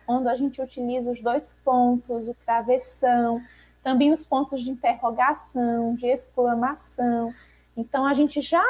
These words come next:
estudou e é agora a hora de colocar isso na prática, né?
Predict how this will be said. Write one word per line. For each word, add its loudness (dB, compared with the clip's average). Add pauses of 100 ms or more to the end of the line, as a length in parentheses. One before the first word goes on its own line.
estudou 2 (220)
e 2
é 8
agora 6
a 8
hora 6
de 0
colocar 6
isso -4 (240)
na 2 (140)
prática, -2
né? -2